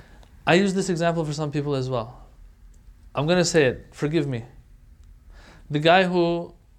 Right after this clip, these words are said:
wants to go get a second wife, for example. Okay? The question, when you talk to most of these brothers, or si-, not sisters, brothers, <laughs> I'm trying to, like, generalize. Okay,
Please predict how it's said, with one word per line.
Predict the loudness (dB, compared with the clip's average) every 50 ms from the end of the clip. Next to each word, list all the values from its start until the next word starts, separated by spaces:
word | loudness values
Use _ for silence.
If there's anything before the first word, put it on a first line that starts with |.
| _ _ -10
wants | -4 -2 -2 -2 -2
to | -4 -2
go | 0 2 2
get | 2 0 -2
a | -2
second | -4 -8 -8 -8 -8 -10
wife, | -8 -10 -10
for | -10 -10 -10
example. | -10 -8 -8 -10 -12 -12 -14 -16 -16 -16 -20 -20 _ _ _ -20 -20 -20 -20 _ _ -16 -14
Okay? | -8 -6 -6 -6 -6 -10 -16 _ -20 -20 -20 -20 -20 -20 -20 -20 -20 -20 -20 -20 -20 -20 -20 -20 -20 -20 -20 -20 -20 -20 -20 -20 -20 -20 -14 _
The | -6 -4
question, | 0 2 2 2 2 0 -2
when | -2 -2
you | -2 -2
talk | 0 0 -2 -2 -2
to | -4 -4
most | -2 -2 -4 -4 -6
of | -6
these | -6 -6 -6
brothers, | -4 -4 -4 -4 -2 -4 -4
or | -4 -6
si-, | -8 -12 -16 -16 -14 -10
not | -10 -10 -10 -8
sisters, | -10 -12 -10 -10 -12 -10
brothers, | -4 -2 -2 -2 -2 -4 -6 -4 -2
<laughs> |
I'm | -2 -2 -2 -4 -14 -16 -16 -14 -8 0 2 4 4 6 4 2 2 2 -6 -16 -18 -18 -20 -20 -20 -20 -20 -20 -20 -20 -20 _ -20 -18 -12
trying | -10 -6 -6 -4
to, | -2 -2
like, | -2 -2 -2
generalize. | -2 0 0 2 2 2 2 2 2 2
Okay, | 2 0 0 -2 -2 -2 -2 -2